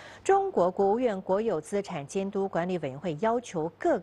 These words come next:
个中央级的企业不可以新设或者是新参股各类的金融机构，当中还有个要求，就是要将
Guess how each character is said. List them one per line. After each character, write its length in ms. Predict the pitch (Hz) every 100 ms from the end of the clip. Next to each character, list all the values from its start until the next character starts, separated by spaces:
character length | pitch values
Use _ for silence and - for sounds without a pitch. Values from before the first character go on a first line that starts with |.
| -
个 160 | 185 147
中 300 | - 240 240
央 180 | 233 240
级 140 | 240
的 100 | -
企 220 | 160 -
业 100 | 156
不 220 | 165 - 269
可 180 | -
以 140 | 208 139
新 400 | - - 269 285
设 240 | - 202 - -
或 180 | - 302
者 160 | 226 143
是 240 | - 185
新 300 | 165 - 247
参 200 | - 262
股 200 | 277 143
各 240 | 135 240 185
类 100 | 165
的 140 | 147
金 160 | - 180
融 120 | 165
机 160 | 185
构， 200 | 175 160 147
当 180 | - 240
中 200 | 240 262 - - -
还 140 | 214
有 40 |
个 80 | 165
要 240 | 160 202 226
求， 160 | -
就 140 | 156 196
是 140 | -
要 60 | 175
将 200 | 214